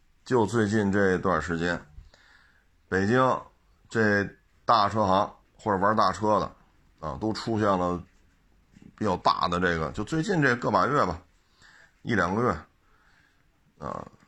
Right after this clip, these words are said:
都出现了非常大的这种经济损失，啊，那归根结底就是这个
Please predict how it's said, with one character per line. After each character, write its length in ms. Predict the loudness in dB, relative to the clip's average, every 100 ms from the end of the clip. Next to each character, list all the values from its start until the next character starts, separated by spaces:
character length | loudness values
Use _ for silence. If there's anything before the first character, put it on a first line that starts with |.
| _
都 120 | -8
出 240 | -2 2 4
现 80 |
了 80 | 4
非 220 | 2 2
常 180 | 2 2
大 220 | 2 0 0
的 120 | 0
这 120 | 0
种 520 | -2 -4 -6 -10 -18 -20 -6
经 180 | 0 2
济 120 | 0
损 200 | -4 -10
失， 100 | -12 -14 -16 _ _ _ _ _ _ _ _ _ _
啊， 160 | -18 -18 _ _ _ _ _ _ _ _ _ _ _ _ _ _ _ _ -6
那 180 | -4
归 160 | 2 4
根 160 | 4 4
结 160 | 4
底 180 | 4 2
就 200 | 2 2
是 120 | 2 4
这 200 | 4 4
个 320 | 2 2